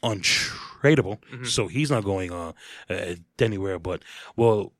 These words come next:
Speaker 1: I definitely, uh, agree. They're the worst team in baseball for a reason.
Speaker 2: Yes,
Speaker 1: <laughs>
Speaker 2: they are.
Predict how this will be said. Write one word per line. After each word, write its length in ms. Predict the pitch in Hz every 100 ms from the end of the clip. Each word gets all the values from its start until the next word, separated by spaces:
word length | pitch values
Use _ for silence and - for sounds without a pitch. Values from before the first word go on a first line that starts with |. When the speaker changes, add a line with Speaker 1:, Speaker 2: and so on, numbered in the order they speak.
| - 87
Speaker 1:
I 180 | 113 131
definitely, 540 | 107 117 - 110 104
uh, 120 | 92 - - - -
agree. 460 | 98 104 104 90 - _ _ _ _ _
They're 360 | 104 98 139 156
the 100 | 139
worst 300 | 127 135 -
team 100 | 131
in 60 |
baseball 460 | 110 120 104 110 107
for 360 | - - 143 139
a 160 | 135 143
reason. 480 | 139 190 160 135 -
Speaker 2:
Yes, 400 | 127 120 110 - - - 185
Speaker 1:
<laughs> 340 | - 143 - -
Speaker 2:
they 160 | 127
are. 180 | 143 120